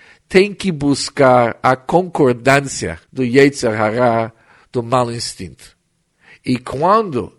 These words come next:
ele se tornou um sócio nosso, no próximo dia, ele é capaz de falar para ele, "É a hora agora da idolatria."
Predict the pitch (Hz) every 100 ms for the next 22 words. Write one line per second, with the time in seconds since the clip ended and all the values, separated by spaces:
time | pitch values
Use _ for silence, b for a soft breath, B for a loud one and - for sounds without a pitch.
0 | - 156 160 156 - 139 - 151 123 139
1 | 151 131 - - 143 - - 104 147 156
2 | - - _ _ _ _ _ - 113 -
3 | 143 190 208 202 170 131 139 127 117 117
4 | - _ _ _ - 135 120 - 107 -
5 | 135 135 127 123 - 107 117 131 - 110
6 | 113 110 107 110 101 104 143 139 131 117
7 | 110 127 117 113 110 110 110 107 101 101
8 | - - 50